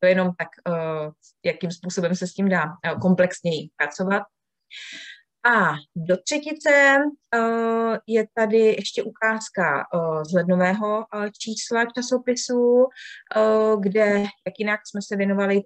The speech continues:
eh, tě-, eh, tém-, eh, tématu, eh, Nový god, Raštěstvo v Rasii. Přičemž, eh, se zabýváme tedy reáliemi, eh, je to, eh, aktivita zaměřená na video,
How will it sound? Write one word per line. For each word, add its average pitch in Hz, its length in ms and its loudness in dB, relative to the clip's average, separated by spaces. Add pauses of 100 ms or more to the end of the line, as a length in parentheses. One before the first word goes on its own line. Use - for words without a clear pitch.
eh, 190 280 2
tě-, 190 140 -6 (100)
eh, 190 180 0 (100)
tém-, 185 300 -2 (220)
eh, 185 340 -4
tématu, 185 560 -2 (340)
eh, 165 460 0
Nový 202 240 2
god, 196 200 0 (140)
Raštěstvo 180 520 -4
v 190 40 -4
Rasii. 208 500 -4 (1700)
Přičemž, 269 600 0 (280)
eh, 233 40 -2 (920)
se 226 100 -2
zabýváme 214 500 0
tedy 170 340 -4
reáliemi, 240 960 0
eh, 202 320 0
je 208 160 -2
to, 202 440 0 (100)
eh, 190 420 0
aktivita 214 420 -6
zaměřená 202 560 -2
na 190 120 -2 (100)
video, 175 480 0